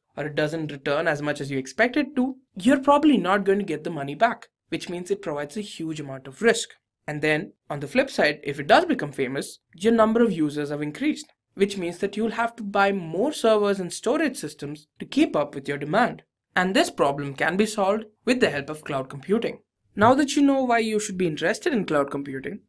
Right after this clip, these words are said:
let's go into the details of what exactly is cloud computing.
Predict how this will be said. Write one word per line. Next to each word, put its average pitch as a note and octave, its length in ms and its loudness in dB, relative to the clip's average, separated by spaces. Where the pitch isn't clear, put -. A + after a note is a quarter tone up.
let's B3 160 -2
go E4 140 -2
into D#4 180 -2
the B3+ 80 -6
details G#3 540 -4
of F3 160 -6
what B3+ 340 -2
exactly D#3 640 -4
is A3 320 0
cloud C3+ 220 0
computing. A#3+ 460 -4